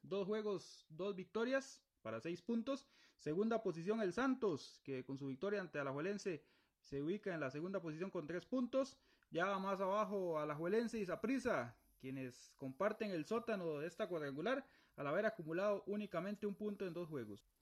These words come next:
Las acciones de la cuadrangular final del fútbol tico continuarán este miércoles dos de mayo, primero a las ocho de la noche. Alajuelense será local ante el Herediano en el Estadio Nacional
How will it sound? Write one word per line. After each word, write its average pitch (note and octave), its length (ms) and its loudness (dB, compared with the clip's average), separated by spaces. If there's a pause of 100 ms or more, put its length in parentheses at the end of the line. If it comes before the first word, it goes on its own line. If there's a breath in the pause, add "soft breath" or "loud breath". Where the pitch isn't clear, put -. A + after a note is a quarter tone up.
(120)
Las C#3+ 220 4
acciones A3 400 8
de E3 80 2
la D3+ 80 4
cuadrangular D#3 440 4
final A3 240 -2
del G3+ 140 -2
fútbol G#3+ 300 -4
tico B3+ 420 -4
continuarán D3 460 -6
este G3 200 -8
miércoles G3+ 440 -6
dos G#3 120 -6
de G#3+ 80 -2
mayo, A3 460 -2 (140)
primero F#3 580 -2
a C#3 80 -2
las C#3 300 -4
ocho A3+ 260 -2
de F#3+ 80 0
la F#3 80 -2
noche. A3 480 -2 (520)
Alajuelense E3 600 0
será D#3+ 200 -2
local G#3+ 340 2
ante D#3+ 220 -4
el D3+ 60 -2
Herediano G#3 400 2
en F3 40 -2
el C#3+ 80 -2
Estadio G#3 340 0
Nacional F#3+ 460 -2